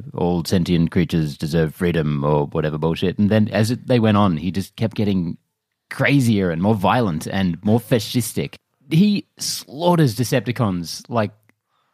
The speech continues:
nothing I've ever seen on film. Like, if they were organic creatures, these movies would be R-rated. 'Cause, I, I, like, at the end of the third one, he flies down, he's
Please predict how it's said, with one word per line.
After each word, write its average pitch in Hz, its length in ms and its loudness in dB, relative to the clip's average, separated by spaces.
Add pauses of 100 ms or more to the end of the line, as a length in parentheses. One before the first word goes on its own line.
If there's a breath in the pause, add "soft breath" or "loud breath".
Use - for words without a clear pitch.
(140)
nothing 170 340 2
I've 135 120 2
ever 143 100 4
seen 143 140 4
on 120 100 4
film. 131 240 4
Like, 104 160 2
if 131 60 -2
they 185 140 4
were 190 100 6
organic 123 340 2
creatures, 127 380 -2
these 143 180 0
movies 139 240 2
would 107 100 -2
be 107 220 -4
R-rated. 107 640 -2
'Cause, 120 220 -8 (400 soft breath)
I, 170 60 -4 (120)
I, 139 100 -2 (320)
like, 151 160 0
at 147 100 -8
the 139 140 0
end 131 180 4
of 113 120 -2
the 104 180 2
third 135 320 2
one, 131 140 4
he 113 100 2
flies 117 400 0
down, 113 280 0
he's 104 240 -6